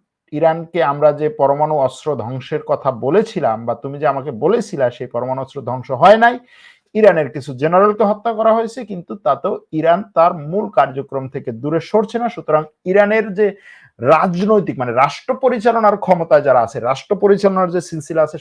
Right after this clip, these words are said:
সেইখানে আক্রমণ করতে হবে, এরকম ভাবে কিন্তু ইসরায়েল আমেরিকাকে চাপ দিয়ে যাচ্ছে। ঠিক সেই পরিস্থিতিতে ইরান বলছে যে তাদের কাছে তথ্য আছে যে খামেনেইকে হত্যা করার পরিকল্পনা করছে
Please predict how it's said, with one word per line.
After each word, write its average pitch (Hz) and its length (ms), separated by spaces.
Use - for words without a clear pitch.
সেইখানে 196 300
আক্রমণ 127 380
করতে - 260
হবে, 107 100
এরকম 170 340
ভাবে 160 220
কিন্তু 185 240
ইসরায়েল 185 360
আমেরিকাকে 143 400
চাপ 185 160
দিয়ে 120 200
যাচ্ছে। - 260
ঠিক 175 120
সেই 226 240
পরিস্থিতিতে 185 720
ইরান 196 280
বলছে 214 340
যে 196 80
তাদের 160 360
কাছে 175 160
তথ্য 165 220
আছে 214 180
যে 147 180
খামেনেইকে 160 580
হত্যা 127 280
করার 127 260
পরিকল্পনা 113 520
করছে 151 320